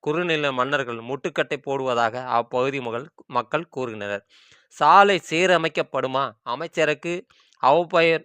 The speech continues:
ஏற்படுத்தும் அதிகாரிகள் மீது நடவடிக்கை எடுக்க, எடுக்கப்படுமா என்பது சமூக ஆர்வலர்களின் ஆவலாக உள்ளது.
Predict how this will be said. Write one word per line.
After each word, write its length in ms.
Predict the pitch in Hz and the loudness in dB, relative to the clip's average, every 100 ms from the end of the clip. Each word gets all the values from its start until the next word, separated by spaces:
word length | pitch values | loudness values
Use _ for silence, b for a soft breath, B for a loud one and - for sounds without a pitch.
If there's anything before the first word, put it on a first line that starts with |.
| _ | _
ஏற்படுத்தும் 680 | - 147 165 156 147 160 151 160 | -10 -10 -2 -2 -2 -4 -10 -12
அதிகாரிகள் 640 | - 127 165 170 160 147 139 | -4 -2 2 2 4 0 -2
மீது 320 | 135 127 127 151 _ _ _ _ _ _ _ _ _ - | -4 -4 -4 -6 _ _ _ _ _ _ _ _ _ 0
நடவடிக்கை 460 | 135 180 190 160 165 | 4 4 4 2 0
எடுக்க, 200 | 156 165 139 | 2 2 2
எடுக்கப்படுமா 600 | 160 180 151 139 131 127 127 | 0 -2 -2 -4 -2 -6 -4
என்பது 340 | 131 135 131 139 | -8 -4 -4 -6
சமூக 460 | - 139 170 175 151 | 0 0 2 0 4
ஆர்வலர்களின் 720 | 127 139 143 131 127 120 135 139 _ _ _ _ _ | 6 6 6 2 0 -4 -6 -12 _ _ _ _ _
ஆவலாக 640 | 113 127 135 123 113 139 | -6 -4 -4 -4 -6 -10
உள்ளது. 340 | 123 101 98 | -14 -14 -14